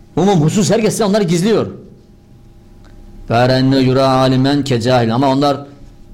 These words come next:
alim olarak görülür ama cahil gibi gösterir kendilerini. Ve eblehe ke fatinin. Ahmak gibi görünür ama zeki gibidirler. Ve tariken ke ahzin. Terk edici gibi görünür ama alıcıdır. Kariben baiden. Yakındır, uzak gibi görünür.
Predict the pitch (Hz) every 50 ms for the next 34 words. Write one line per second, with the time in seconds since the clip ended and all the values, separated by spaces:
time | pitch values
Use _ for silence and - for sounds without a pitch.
0 | - - 120 127 131 135 139 147 156 160 156 156 156 143 147 151 143 - 139 139
1 | 139 139 143 165 208 214 202 165 120 147 143 143 151 151 135 127 139 127 131 117
2 | 98 - - - - 123 113 - - 117 107 117 110 107 107 101 92 95 90 -
3 | - - - - - - 117 120 123 135 131 135 139 139 131 139 147 151 147 151
4 | 147 147 - 135 127 135 143 131 - 131 120 110 101 95 98 - - - - 123
5 | 123 127 147 151 151 151 160 147 156 139 139 147 151 175 185 185 180 165 127 110
6 | 143 143 135 156 139 127 123 123 120 104 110 107 104 98 92 - - - - -
7 | - - - 139 131 - 127 135 139 143 139 135 147 147 147 139 - 147 139 131
8 | 123 117 110 117 107 92 98 - - - - - - - 135 127 147 151 143 143
9 | 143 165 165 139 135 151 151 185 202 202 170 147 147 147 143 156 151 151 127 110
10 | 98 - - - - - - - - 131 139 151 143 147 151 156 151 131 135 139
11 | 147 151 147 147 139 127 117 107 95 107 135 139 135 160 156 156 165 156 147 175
12 | 165 165 175 165 160 160 156 147 139 123 113 98